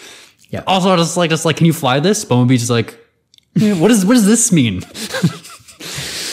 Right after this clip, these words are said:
Speaker 1: No, it was, it was, it was all good. It was, it was all good. So I really like that one.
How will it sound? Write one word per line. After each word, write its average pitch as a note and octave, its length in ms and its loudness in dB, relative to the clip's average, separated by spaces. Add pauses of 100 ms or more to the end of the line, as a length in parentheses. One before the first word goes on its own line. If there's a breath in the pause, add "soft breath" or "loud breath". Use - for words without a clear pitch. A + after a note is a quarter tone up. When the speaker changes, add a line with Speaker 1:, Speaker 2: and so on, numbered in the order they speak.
(360 loud breath)
Speaker 1:
No, G#2+ 180 0
it C3+ 140 2
was, - 440 -2 (400)
it G#3 100 2
was, G3 200 2
it - 100 -2
was E3 140 2
all A2+ 180 0
good. E2+ 200 -12 (300)
It A#2 100 -2
was, A2+ 280 -2
it A#2 100 -6
was A2+ 140 -2
all F#2 140 -2
good. D2 220 -12
So B2 100 -2
I A#2+ 60 0
really B2 240 0
like G#2+ 200 -4
that F2+ 180 -8
one. F#2+ 280 -8